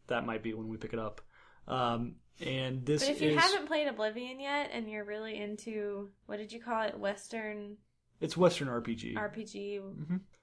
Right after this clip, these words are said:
Speaker 2: Excellent game. Really fun.
Speaker 1: Yeah, and, and it's coming out for fifty, or it's coming out for the three sixty for sixty dollars, but Amazon has it for fifty-eight dollars shipped.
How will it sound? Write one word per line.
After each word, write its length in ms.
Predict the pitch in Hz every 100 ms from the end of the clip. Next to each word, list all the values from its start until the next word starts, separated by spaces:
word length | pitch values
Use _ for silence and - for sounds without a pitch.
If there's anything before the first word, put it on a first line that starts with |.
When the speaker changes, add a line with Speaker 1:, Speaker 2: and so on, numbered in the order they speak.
| _ 240
Speaker 2:
Excellent 520 | - - 269 240 220
game. 560 | 226 214 190 180 196 - _ _ -
Really 260 | 220 220
fun. 340 | 220 196 180 185 214
Speaker 1:
Yeah, 200 | 139 123
and, 120 | 127
and 220 | 156 147
it's 240 | 139 135 -
coming 200 | - 170
out 120 | 147
for 100 | 143
fifty, 420 | 131 135 127 - - -
or 180 | 131 127
it's 140 | 117
coming 180 | 214 196
out 140 | 165
for 60 | 165
the 60 | 139
three 180 | 143
sixty 260 | 135 131 131
for 140 | 117
sixty 260 | 123 131 127
dollars, 400 | 117 110 113 107
but 100 | -
Amazon 360 | 117 117 117 113
has 200 | 110 107
it 100 | 113
for 140 | -
fifty-eight 540 | 110 113 110 107 101 -
dollars 320 | 107 101 110
shipped. 460 | - - 101 -